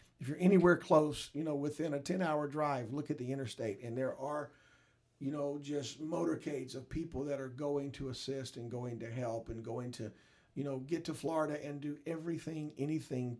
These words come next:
possible to make an impact. So I think the challenge for us in understanding this is that if we aren't careful,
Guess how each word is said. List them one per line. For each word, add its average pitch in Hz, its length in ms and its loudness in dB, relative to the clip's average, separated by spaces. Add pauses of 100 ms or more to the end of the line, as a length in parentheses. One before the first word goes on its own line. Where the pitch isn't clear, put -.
possible 120 720 0 (320)
to 135 120 -4
make 110 240 -2
an 87 100 -6
impact. - 480 6
So 143 300 4 (500)
I 180 60 8
think 277 220 4
the 175 60 6
challenge 156 640 4
for 113 240 0
us 85 320 -2
in 101 120 -4
understanding 135 640 -2
this 85 280 -6
is 117 280 2
that 120 220 2
if 151 240 -4
we 156 200 2
aren't 131 260 2
careful, 185 600 -2